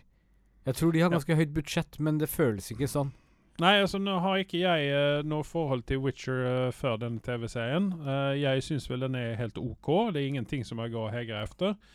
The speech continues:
Speaker 2: Ehm, jeg kommer nå å ta det relativt piano med å se denne greien her. Eh,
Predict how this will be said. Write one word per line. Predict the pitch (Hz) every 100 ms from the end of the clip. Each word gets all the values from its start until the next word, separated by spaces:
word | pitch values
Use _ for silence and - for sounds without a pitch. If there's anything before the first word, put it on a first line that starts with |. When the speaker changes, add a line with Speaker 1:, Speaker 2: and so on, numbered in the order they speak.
| - - - - -
Speaker 2:
Ehm, | 135 135 135 135 131 131 123 -
jeg | 143 131 123
kommer | 139 117
nå | 160 139 123
å |
ta | - 113
det | 117 120 123 120
relativt | 110 104 123 -
piano | - 131 127
med | 107 110
å |
se | 110 113
denne | 104 107 107
greien | 107 104 107
her. | 131 147 - 110
Eh, | 123 123 123 120